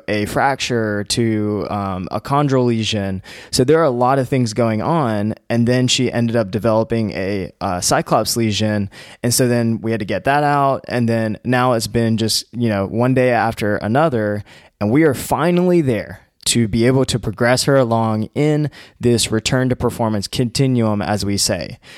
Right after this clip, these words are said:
So participation of the sport to s-, returning to sport to r-, returning to performance, which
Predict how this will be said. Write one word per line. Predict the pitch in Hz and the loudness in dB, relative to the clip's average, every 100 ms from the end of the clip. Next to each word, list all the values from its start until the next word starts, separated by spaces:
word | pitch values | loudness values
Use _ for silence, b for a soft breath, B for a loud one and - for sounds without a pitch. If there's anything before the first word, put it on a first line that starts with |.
| B - | B -2
So | 110 | 0
participation | 104 104 - 143 143 139 139 131 135 127 | 0 -2 0 2 2 0 2 2 2 0
of | 127 | 0
the | 120 | 0
sport | - 113 113 113 104 - B B _ | -2 0 2 2 -2 -8 B B _
to | - 110 101 101 98 - | -2 0 0 0 -2 -2
s-, | - - _ | -4 -4 _
returning | 110 - 156 151 139 117 | -6 -4 0 0 0 0
to | |
sport | 110 - 107 107 101 - - | -2 -2 0 0 -2 -8 -6
to | - 113 110 104 - | 0 2 2 0 -2
r-, | - - _ _ | -8 -12 _ _
returning | 117 117 - 123 120 113 | -4 -2 0 0 0 0
to | - 110 | -2 -4
performance, | 107 - 113 101 82 - - B B B | -6 -4 -2 -2 -6 -10 -12 B B B
which | 113 120 - | -2 0 0